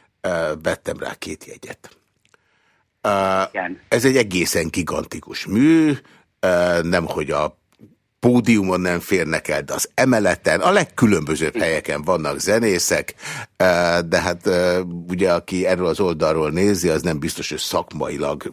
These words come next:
Speaker 1: í-, ítéli meg a dolgot. Elnézést kérek, hogy nem vagyok egy Pernyi András.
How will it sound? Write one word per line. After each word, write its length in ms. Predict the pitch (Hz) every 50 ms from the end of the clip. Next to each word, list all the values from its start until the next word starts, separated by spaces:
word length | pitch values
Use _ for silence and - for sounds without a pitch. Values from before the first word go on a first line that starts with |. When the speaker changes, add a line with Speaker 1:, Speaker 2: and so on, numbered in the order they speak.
| - -
Speaker 1:
í-, 160 | - 92 95 -
ítéli 420 | - 104 - - 85 76 65 71 69
meg 160 | 67 78 62
a 80 | 64 64
dolgot. 420 | 71 101 110 113 101 90 87 -
Elnézést 560 | 92 80 78 76 76 73 69 - 67 67 - -
kérek, 280 | 90 90 78 73 -
hogy 100 | - 73
nem 140 | 73 76 71
vagyok 200 | 69 69 69 -
egy 80 | - -
Pernyi 360 | - 76 71 69 69 76 85
András. 460 | 71 73 69 - - - - -